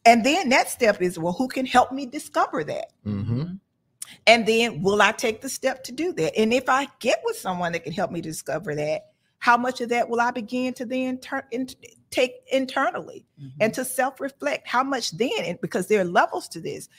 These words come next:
Speaker 1: because you can come, become aware and don't do anything with that. But there's the, all the way over to healed. When we start to see where these wounds are and these scabs and these bruises and bumps that we've carried throughout life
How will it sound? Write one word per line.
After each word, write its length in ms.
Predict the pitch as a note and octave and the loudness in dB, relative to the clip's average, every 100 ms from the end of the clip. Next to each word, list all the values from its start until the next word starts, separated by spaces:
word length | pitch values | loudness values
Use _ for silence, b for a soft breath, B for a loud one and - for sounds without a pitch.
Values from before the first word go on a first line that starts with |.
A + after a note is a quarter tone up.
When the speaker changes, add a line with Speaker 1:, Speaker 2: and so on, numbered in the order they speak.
| b | b
Speaker 1:
because 300 | F3+ - G3 | -4 -2 -2
you 80 | A#3+ | -4
can 160 | G3+ | -8
come, 220 | G3 F#3+ - | -6 -8 -8
become 320 | E3+ G#3 E3+ | -10 -6 -6
aware 320 | D3+ F#3+ C#4+ | -4 0 0
and 140 | G#3+ E3 | -2 -4
don't 220 | E3 D#3+ | -6 -4
do 100 | E3 | -6
anything 400 | D3+ - D3 C#3 | -8 -8 -10 -2
with 260 | A3+ E4+ - | -2 -2 -4
that. 260 | D3+ - b b b | -6 -6 b b b
But 140 | F3+ F3+ | -6 0
there's 280 | G3+ F#3 - C#3+ | 0 0 -6 -12
the, 160 | D3 - | -10 2
all 180 | G3 F4 | 4 4
the 60 | |
way 160 | A#3+ F#3+ - | 0 -4 -2
over 200 | G3+ F3+ | -2 -4
to 140 | - | -6
healed. 680 | C3 - D#4 E4+ - - _ _ _ _ _ _ _ _ _ _ _ _ - | -4 -4 -4 -4 -6 -10 _ _ _ _ _ _ _ _ _ _ _ _ 0
When 180 | A#3+ | 0
we 100 | A#3+ | 2
start 320 | B3+ A#3 A3+ A3+ | 0 2 2 0
to 60 | |
see 220 | E3+ - E4+ | -8 -6 -4
where 160 | A3+ | -2
these 260 | F#3 D#3+ D3 | -2 -6 -4
wounds 580 | D3 C4 G4 F#4 A#3+ - | 0 2 0 -4 -8 -4
are 360 | E3+ D#3+ E3 - | -2 -2 -4 -6
and 140 | D#3 | -8
these 240 | D3 D#3+ - | -8 -8 -10
scabs 680 | - A#3 E4+ D#4 G#3+ F#3+ - | 2 6 6 4 0 -2 -8
and 220 | E3+ E3 | -8 -6
these 320 | D3+ D#3 - - - | -8 -10 -14 -18 -14
bruises 640 | E3 C4 F4 E4 A3 F#3 | -4 -2 0 0 -2 -2
and 300 | - D3 C#3 | -4 -8 -2
bumps 320 | A3+ D4 - - | 0 0 -2 -6
that 160 | F3+ | -6
we've 200 | F#3 F3 | -6 -8
carried 420 | - B3 B3+ G#3 - | -4 -2 -2 -4 -6
throughout 400 | F#3 D#3+ - C#3 | -4 -4 -6 -4
life 420 | F#3 A4+ - | -2 -2 -4